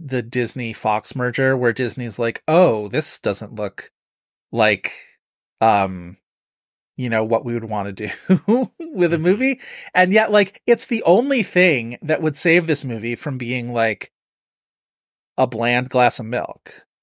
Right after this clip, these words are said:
Speaker 1: You know what I mean?
Speaker 2: Mm-hmm.
Speaker 1: So, like, it was never gonna be this, like,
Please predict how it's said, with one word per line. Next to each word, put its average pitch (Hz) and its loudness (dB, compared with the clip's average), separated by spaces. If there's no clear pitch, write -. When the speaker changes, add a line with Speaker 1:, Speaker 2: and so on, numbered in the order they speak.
Speaker 1:
You 123 -8
know 123 2
what 120 4
I 117 2
mean? 117 -6
Speaker 2:
Mm-hmm. 117 -12
Speaker 1:
So, 131 2
like, 180 4
it 202 0
was 180 0
never 254 4
gonna 180 0
be 143 2
this, 131 -6
like, 120 -2